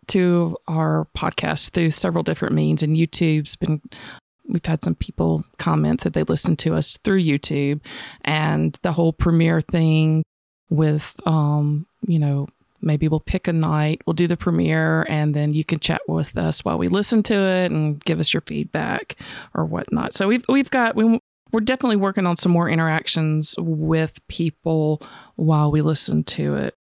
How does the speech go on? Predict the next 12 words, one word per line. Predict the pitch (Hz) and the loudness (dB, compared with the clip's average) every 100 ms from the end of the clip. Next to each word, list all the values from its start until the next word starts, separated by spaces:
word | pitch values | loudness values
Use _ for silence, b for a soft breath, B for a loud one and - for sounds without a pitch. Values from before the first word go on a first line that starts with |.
| _ - | _ -8
just | - 202 - | -2 -2 2
to | |
make | 185 170 - | 2 2 -4
it | - | -4
fun | 151 160 | -2 0
for | - | -2
you | 170 - - 480 | -2 0 -2 -2
and | 180 175 - | 0 0 -2
for | 202 440 - | -6 -6 -4
us | 202 - - | -6 -6 -6
as | 175 - | -4 -4
well. | 180 156 165 - | -4 -4 0 0